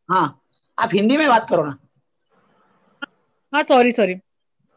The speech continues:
Speaker 2: आप जब भी plan दिखाते हैं, जब भी plan में आप products के बारे में जब भी बोलते हैं elements wellness के, तो आप बोलते हैं कि ये आपने specific sentence डाला है उसमें और वो purposely डाला है plan में, वो ऐसे ही नहीं बोला है,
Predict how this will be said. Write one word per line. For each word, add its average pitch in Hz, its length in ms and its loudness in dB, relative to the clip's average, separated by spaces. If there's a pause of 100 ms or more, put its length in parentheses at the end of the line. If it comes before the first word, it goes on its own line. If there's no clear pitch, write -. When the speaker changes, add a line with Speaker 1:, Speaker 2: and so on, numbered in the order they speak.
(220)
Speaker 2:
आप 254 120 2
जब 277 140 2
भी 330 100 2
plan 277 320 0
दिखाते 285 340 0
हैं, 233 120 2
जब 254 100 0
भी 294 100 -2
plan 254 300 0
में 294 100 0
आप 302 120 0 (320)
products 240 320 2
के 311 100 0
बारे 277 200 4
में 285 120 0
जब 277 80 -2
भी 277 80 -4
बोलते 240 320 0
हैं 247 60 2
elements 240 400 -2
wellness 208 320 -6
के, 240 120 -6
तो 247 120 -2
आप 262 120 0
बोलते 262 320 -2
हैं 294 120 0
कि 320 220 -4 (340)
ये 269 60 2
आपने 320 300 2
specific 320 480 -2
sentence 294 440 -2
डाला 247 280 2
है 226 140 2
उसमें 208 300 -8
और 233 160 -2
वो 294 100 0
purposely 302 580 0
डाला 214 260 0
है 190 100 -4
plan 202 300 -6
में, 196 120 -10
वो 226 120 -4
ऐसे 220 280 -2
ही 294 80 0
नहीं 294 160 -2
बोला 196 240 -4
है, 190 240 -6